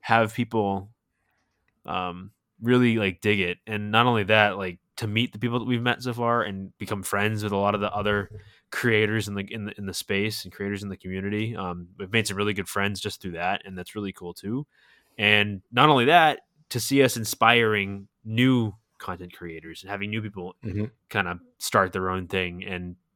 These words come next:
Speaker 1: tell us that, "Hey, you guys have been a big inspiration for us to wanna do it." So I think that's really cool too. So definitely, um, we'll definitely do some sort of meetup with, with, with, with you guys. We'll let you know ahead of time, you know, what nights we're gonna be there, but definitely come find us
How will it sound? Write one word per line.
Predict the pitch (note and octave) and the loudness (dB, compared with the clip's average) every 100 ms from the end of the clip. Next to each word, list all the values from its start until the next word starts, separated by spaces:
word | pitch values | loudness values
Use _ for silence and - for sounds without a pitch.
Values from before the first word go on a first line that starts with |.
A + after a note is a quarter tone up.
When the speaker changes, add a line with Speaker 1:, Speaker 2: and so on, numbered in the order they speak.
| _ | _
Speaker 1:
tell | - G#2 F#2 | 0 2 2
us | F2 | 0
that, | F2+ | 0
"Hey, | G#2 | 2
you | F#2+ F#2+ | 2 2
guys | G#2 G2 | 2 2
have | F2+ | -2
been | F#2+ | -4
a | |
big | F2+ F#2+ | -4 -4
inspiration | F#2+ - F#2 F#2 - F#2 F2 | -6 -8 -8 -6 -6 -10 -16
for | - F#2 | -10 -6
us | F#2+ - | -4 -6
to | - | -10
wanna | E2+ E2+ | -12 -12
do | E2 F2 | -10 -8
it." | E2 - | -8 -8
So | |
I | G#2 | -6
think | A#2+ | -4
that's | A2 - | -4 -6
really | F2+ - | -12 -12
cool | F2+ D2+ | -18 -18
too. | - E2+ D#2 | -18 -18 -18
So | - F2+ F2 _ - - _ _ | -14 -12 -14 _ -20 -20 _ _
definitely, | - C3 A#2+ G#2 F#2 - | 4 4 4 -2 -4 -4
um, | G#2+ G2 F#2+ F#2 F2+ - | 2 4 2 -4 -14 -4
we'll | A#2 | 4
definitely | C3 B2 C3+ | 4 4 2
do | B2+ | 2
some | - A#2+ | 0 -2
sort | A#2+ | 0
of | A2 | 0
meetup | G#2 G#2+ G#2+ G2+ _ _ - | 0 2 2 0 _ _ -12
with, | G2+ F#2+ G#2 | -8 -8 -8
with, | F#2+ | -10
with, | G#2+ G2+ | -8 -10
with | G2+ G2+ | -8 -6
you | G2+ | 0
guys. | G2+ G2 F#2+ - _ _ _ - | 2 2 0 -8 _ _ _ -8
We'll | F#2+ | -6
let | F#2+ - | -4 -6
you | |
know | F#2+ F#2 | -4 -4
ahead | F2+ | -4
of | F#2 | -6
time, | - F2+ F2+ F2 F2+ | -4 -6 -6 -10 -12
you | F#2 | -12
know, | E2+ | -10
what | F#2 | -12
nights | F2+ F2 - | -10 -12 -10
we're | G2 | -12
gonna | F2+ E2+ | -10 -10
be | F2+ | -10
there, | F2 F2 | -8 -8
but | E2+ F2+ | -8 -8
definitely | - G2 A2+ | -4 -2 -2
come | G#2 F#2+ | -2 -4
find | F#2+ F2+ | -4 -4
us | E2 - | -8 -16